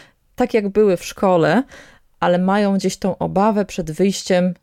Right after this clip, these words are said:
na scenę, tak? Przed tym, przed tym właśnie światłem reflektorów i myślę, że musimy zachęcać je do tego, żeby się nie bały i żeby nie myślały, że są, że będą nagradzane jedynie za wpasowywanie się w klucz.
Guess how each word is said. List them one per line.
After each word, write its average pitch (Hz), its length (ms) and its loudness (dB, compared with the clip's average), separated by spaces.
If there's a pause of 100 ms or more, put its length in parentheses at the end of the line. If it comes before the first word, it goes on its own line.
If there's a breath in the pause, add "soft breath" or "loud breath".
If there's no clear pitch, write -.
na 160 100 -2
scenę, 156 480 -2
tak? 196 220 -2
Przed - 260 -4
tym, 170 320 0
przed - 260 -4
tym 175 200 0
właśnie 170 260 -2
światłem 202 520 -2
reflektorów 147 840 -2
i 170 520 -2 (380)
myślę, 220 320 -4
że 202 120 -2
musimy 196 720 -4
zachęcać 196 720 -4
je 175 80 -4
do - 140 -8
tego, 180 500 -4
żeby 175 240 -6
się - 140 -8
nie 170 120 -2
bały 180 400 2 (300 loud breath)
i 202 100 2
żeby 196 220 0
nie 196 100 2
myślały, 226 480 0
że 208 100 -2
są, 196 240 -6 (220)
że 202 100 -2
będą 202 200 0
nagradzane 180 600 -2
jedynie 185 360 0
za 175 100 -4
wpasowywanie 165 640 -6
się - 120 -12
w - 80 -18
klucz. - 360 -6